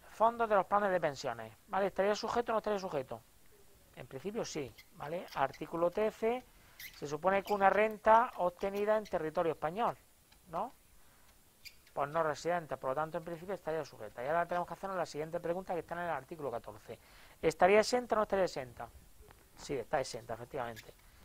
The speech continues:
Por el artículo catorce, ¿vale? Estaría exenta, ¿vale? ¿Lleva retenciones o no? ¿Eh? Sí, los fondos de pensiones lle-, o sea, los planes de pensiones llevan, efectivamente.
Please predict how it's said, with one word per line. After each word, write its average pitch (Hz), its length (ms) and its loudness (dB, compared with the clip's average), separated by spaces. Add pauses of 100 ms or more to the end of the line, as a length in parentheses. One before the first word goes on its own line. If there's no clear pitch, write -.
(300)
Por 127 120 -2
el 131 60 2
artículo 160 420 2
catorce, 202 640 4 (520)
¿vale? 156 360 -8
Estaría 156 720 -6 (1300)
exenta, 123 580 -8 (140)
¿vale? 180 320 -2
¿Lleva 196 180 10
retenciones 214 580 4
o 190 120 4
no? 196 180 2 (920)
¿Eh? 220 240 -2 (960)
Sí, - 460 -8
los 120 120 -2
fondos 160 280 2
de 170 80 2
pensiones 175 400 -2
lle-, 160 200 -2
o 139 100 -4
sea, 160 160 2
los 139 80 2
planes 165 220 0
de 165 60 0
pensiones 175 300 -6
llevan, 139 340 -4 (380)
efectivamente. 120 500 -10